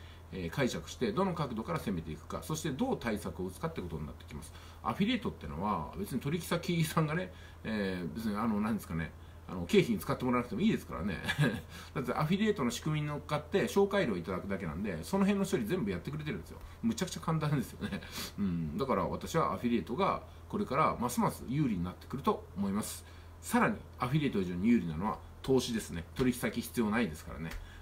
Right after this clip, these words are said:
だからインボイスにも関係なく、もうね、えー、消費税なんて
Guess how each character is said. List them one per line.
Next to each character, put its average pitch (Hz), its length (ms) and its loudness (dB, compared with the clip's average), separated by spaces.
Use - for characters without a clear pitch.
だ 120 100 2
か 101 80 0
ら 95 100 0
イ 139 100 0
ン 123 80 6
ボ 120 100 6
イ 107 80 4
ス 87 100 -8
に 151 60 0
も 196 120 4
関 101 360 -2
係 107 160 0
な 107 100 2
く、 82 120 -6
も 90 220 0
う - 20 0
ね、 95 220 -2
え 90 280 -4
ー、 - 20 -2
消 131 160 2
費 117 100 2
税 113 120 4
な 95 140 0
ん 92 40 -4
て 120 340 2